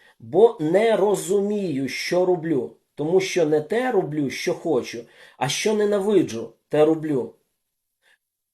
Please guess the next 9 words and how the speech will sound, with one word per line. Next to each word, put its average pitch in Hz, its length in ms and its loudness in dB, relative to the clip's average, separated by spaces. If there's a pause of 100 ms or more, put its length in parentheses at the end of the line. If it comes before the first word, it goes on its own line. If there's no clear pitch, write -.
(420)
Апостол 226 440 -4
Павло, 196 280 2
він 165 180 -2
показує 190 560 2
пр-, - 340 -10
проблему 185 500 -2
гріховного 185 680 -2
падіння 170 560 0
людини, 180 560 -6